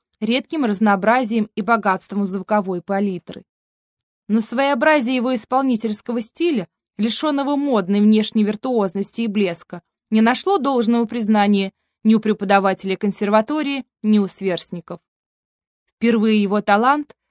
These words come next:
был отмечен премией лишь в тысяча восемьсот семьдесят седьмом году за исполнение сонаты Шумана.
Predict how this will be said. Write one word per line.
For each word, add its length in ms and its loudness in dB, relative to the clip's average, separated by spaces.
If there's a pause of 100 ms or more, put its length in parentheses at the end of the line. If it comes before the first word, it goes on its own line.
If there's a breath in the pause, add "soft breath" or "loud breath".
был 220 2
отмечен 560 -2
премией 640 0 (200)
лишь 200 -4
в 120 -18
тысяча 300 -4
восемьсот 540 -4
семьдесят 560 -4
седьмом 360 0
году 440 0 (200)
за 200 -2
исполнение 680 0
сонаты 480 -4
Шумана. 580 -8